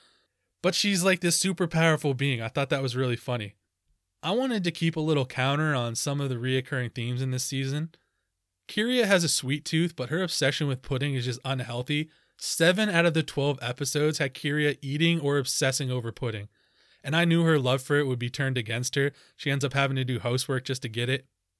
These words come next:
Seven out of twelve episodes also have some sort of nude bathing scene in it. I remember after watching the first bath scene in episode one, messaging my boy Kaylee Kale,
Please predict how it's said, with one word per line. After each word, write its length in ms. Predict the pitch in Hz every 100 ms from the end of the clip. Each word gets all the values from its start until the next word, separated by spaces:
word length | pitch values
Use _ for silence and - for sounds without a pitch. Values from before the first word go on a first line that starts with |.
| _ _ _
Seven 400 | - - 190 208
out 140 | 202
of 60 | 180
twelve 260 | 170 160 151
episodes 500 | 151 147 151 135 120
also 320 | 131 147 147
have 220 | 131 127
some 180 | - 135
sort 240 | 131 139
of 80 | 127
nude 320 | 120 135 123
bathing 380 | 113 120 127 135
scene 280 | 139 143 139
in 120 | 143
it. 160 | 151 - _ _
I 100 | -
remember 340 | 143 147 170 175
after 260 | 143 147
watching 320 | 139 139 147 139
the 60 |
first 360 | 131 123 131 -
bath 260 | 120 120
scene 280 | - 139 147
in 160 | 147 131
episode 380 | 135 - 147 113
one, 320 | 110 123 135
messaging 340 | 131 135 143
my 120 | 139
boy 180 | 123 135
Kaylee 360 | 131 139 131 123
Kale, 320 | - 123 131